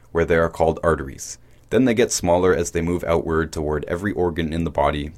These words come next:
and eventually to every single cell in the body. Blood vessels are called arteries when they're big, veins or vessels when they are medium-sized, and capillaries when they are tiny. It's all part of the same highway system,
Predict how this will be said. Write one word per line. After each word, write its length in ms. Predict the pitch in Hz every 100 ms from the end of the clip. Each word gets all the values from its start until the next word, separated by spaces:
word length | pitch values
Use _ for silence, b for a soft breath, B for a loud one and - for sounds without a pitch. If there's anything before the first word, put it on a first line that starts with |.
| -
and 140 | 87
eventually 480 | 85 101 113 110 107
to 180 | - -
every 220 | 104 123
single 360 | - 98 95 98
cell 340 | - 87 85
in 160 | 82 78
the 60 |
body. 440 | 78 71 71 73 76 b b b b b -
Blood 220 | 113 117
vessels 340 | 117 - 107
are 100 | 98
called 280 | - 101 95
arteries 440 | 92 98 98 95 -
when 120 | 92
they're 100 | 90
big, 380 | 95 95 90 - -
veins 440 | - 87 101 95
or 80 | 92
vessels 460 | 95 92 - 95 90
when 140 | 90
they 120 | 95
are 80 | 90
medium-sized, 880 | 92 92 92 92 95 90 92 85 - b b b
and 160 | 101
capillaries 640 | 107 - 101 92 87 82 -
when 120 | 78
they 100 | 78
are 100 | 76
tiny. 480 | - 73 71 - - b b b b -
It's 160 | 98
all 140 | 139 139
part 240 | 98 101
of 80 | 92
the 60 | 87
same 260 | 92 87
highway 320 | 80 85 82
system, 540 | 80 - - - -